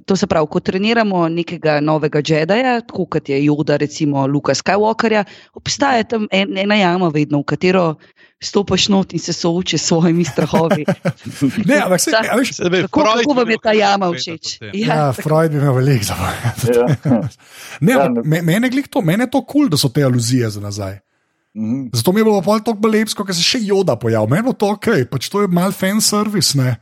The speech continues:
Speaker 2: Ampak se pravim, včasih mora tudi to biti, no, ampak se mi zdi tule kar
Speaker 1: Mora-,
Speaker 2: dobro speljan.
Speaker 1: mora biti, to mora biti, samo da je tako že na splošno, tudi tam, da je neka jama, kamor stopaš, sej,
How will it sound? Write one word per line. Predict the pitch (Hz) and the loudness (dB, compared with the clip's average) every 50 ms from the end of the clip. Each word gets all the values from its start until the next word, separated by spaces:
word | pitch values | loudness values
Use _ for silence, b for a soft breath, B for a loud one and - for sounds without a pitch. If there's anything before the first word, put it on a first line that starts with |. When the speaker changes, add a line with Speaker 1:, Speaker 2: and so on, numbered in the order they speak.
| _ _ _ _ _ _ _ - | _ _ _ _ _ _ _ -4
Speaker 2:
Ampak | 143 135 135 151 135 | -4 -2 0 0 -2
se | - - 208 | -2 -4 -4
pravim, | 208 208 202 196 185 151 | -2 -2 0 2 2 2
včasih | 135 - - 165 185 180 - 190 | 2 2 2 0 0 0 0 0
mora | 180 208 196 170 | 0 2 2 0
tudi | - 202 165 | 0 -2 -6
to | - 190 180 | -2 -2 0
biti, | 143 170 165 - - | 2 2 0 0 -2
no, | 110 113 | -4 -2
ampak | 117 131 - | -2 -2 -2
se | - 139 | 0 0
mi | 139 139 | 0 0
zdi | 165 202 | 0 -4
tule | - 202 190 | -4 -4 -6
kar | 185 - 208 | -4 -4 -2
Speaker 1:
Mora-, | 220 233 151 | 0 0 0
Speaker 2:
dobro | 156 170 156 | 0 0 -2
speljan. | - - 117 104 107 101 98 | -4 -4 -4 -4 -4 -6 -4
Speaker 1:
mora | 95 202 214 202 180 _ | 0 0 0 0 -2 _
biti, | _ 151 151 _ - - | _ -20 -20 _ -16 -2
to | - 220 | -2 0
mora | 247 247 254 254 240 208 | 2 2 0 0 0 -2
biti, | 180 190 180 - | -4 -6 -8 -4
samo | 202 196 214 202 | -6 -6 -4 -2
da | 202 | -4
je | 185 175 | -6 -6
tako | - - 220 208 | -8 -10 -8 -6
že | 185 185 175 | -4 -4 -2
na | 160 160 | -2 -4
splošno, | - - - 180 175 185 220 220 - - 160 | -4 -2 0 2 2 4 2 0 -2 -4 -2
tudi | - 190 190 | -2 -2 -2
tam, | - 208 208 | 0 0 0
da | 196 170 | 0 0
je | 160 160 | -2 -2
neka | 170 175 - 196 175 | -4 -4 -2 -2 0
jama, | 165 156 156 160 196 220 220 196 170 | 0 0 0 0 2 2 2 2 0
kamor | - - 170 170 175 180 185 | 0 0 -2 -2 -2 -4 -6
stopaš, | - - - 196 185 - 175 156 - - | -6 -2 -2 -2 0 0 0 0 0 -2
sej, | - - 233 254 | 0 0 0 0